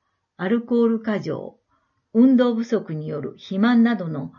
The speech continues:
生活習慣にあります。このような生活習慣の改善は、尿酸値の他にも、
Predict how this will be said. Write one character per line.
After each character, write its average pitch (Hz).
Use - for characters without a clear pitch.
生 214
活 220
習 202
慣 156
に 147
あ 139
り 156
ま 151
す。 -
こ 208
の 254
よ 302
う 277
な 202
生 214
活 208
習 208
慣 170
の 151
改 160
善 156
は、 170
尿 214
酸 208
値 165
の 160
他 170
に 156
も、 -